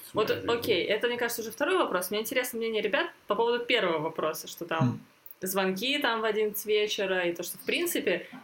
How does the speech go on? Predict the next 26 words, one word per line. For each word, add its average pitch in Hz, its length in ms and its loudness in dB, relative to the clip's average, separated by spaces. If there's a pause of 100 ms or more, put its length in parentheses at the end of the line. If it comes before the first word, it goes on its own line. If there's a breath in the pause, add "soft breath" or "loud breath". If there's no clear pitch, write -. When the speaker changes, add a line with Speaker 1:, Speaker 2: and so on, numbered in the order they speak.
Speaker 1:
как 170 160 -6
бы, 175 80 -4
как 196 200 2
я 202 120 6
это 185 160 0
вижу 170 240 -2
со 185 140 -8
стороны, 220 520 -2 (840 soft breath)
то 202 60 -4
есть 190 100 -2
это 196 180 0
просто 277 460 2
работа 214 440 0
не 185 300 -2
прекращающаяся. 190 1400 -2
То - 60 -10
есть - 120 -6
это 180 220 -2
он 180 340 0
в - 60 -8
школе 165 420 0
с - 140 -4
ними, 233 360 -4
он, 175 380 0
а, 165 240 -2 (220)
дома 185 220 4